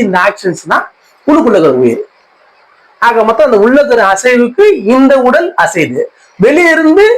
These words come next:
நீ ஒரு பொருளை எடுத்து அசைக்கிற, அதனால அந்த பொருள் அசையுது. அப்ப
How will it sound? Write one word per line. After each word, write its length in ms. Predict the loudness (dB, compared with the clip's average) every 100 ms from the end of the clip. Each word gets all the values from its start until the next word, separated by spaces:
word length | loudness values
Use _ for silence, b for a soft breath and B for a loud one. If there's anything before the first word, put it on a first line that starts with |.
| 0
நீ 80 | 2 2 2
ஒரு 120 | 0 -2
பொருளை 200 | -2 0
எடுத்து 200 | -2 0 -4
அசைக்கிற, 320 | -2 -6 -6 -8 -6 -4
அதனால 200 | 0 0
அந்த 100 | -2 -2
பொருள் 220 | 0 0
அசையுது. 280 | -2 -4 -10 -12 b b
அப்ப 140 | -4